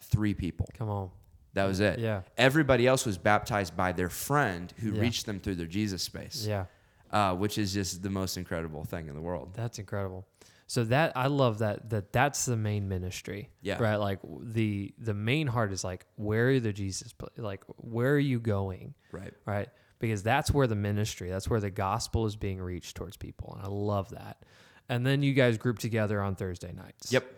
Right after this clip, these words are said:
Speaker 2: So that Thursday night, I mean, like, what's the, what's the goal there? If that's, like, reaching out to people, right? Like, your Jesus spaces, all that kind of stuff. You bring everyone together.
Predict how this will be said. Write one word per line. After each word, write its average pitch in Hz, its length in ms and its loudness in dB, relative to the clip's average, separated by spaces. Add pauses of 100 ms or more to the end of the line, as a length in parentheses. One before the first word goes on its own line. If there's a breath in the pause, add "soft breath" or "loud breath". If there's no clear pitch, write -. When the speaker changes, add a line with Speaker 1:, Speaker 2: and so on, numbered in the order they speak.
(400 soft breath)
Speaker 2:
So 110 240 4
that 117 260 4
Thursday 135 500 4
night, 113 380 0
I 110 60 -4
mean, 110 160 -2
like, 104 200 -2
what's 117 400 0
the, 107 600 2 (320)
what's 139 260 2
the 127 100 2
goal 110 420 4
there? 95 260 -2
If 98 120 -2
that's, 127 400 2
like, 117 220 -2
reaching 113 460 0
out 98 200 -2
to - 80 -10
people, - 440 -8 (300 soft breath)
right? 101 220 2
Like, 101 240 -2
your 107 120 0
Jesus 120 300 0
spaces, 117 440 0
all 107 140 2
that 107 60 -4
kind 110 160 -4
of 101 60 -4
stuff. 92 320 -4
You 113 220 -2
bring 110 400 4
everyone 117 380 0
together. 92 560 -6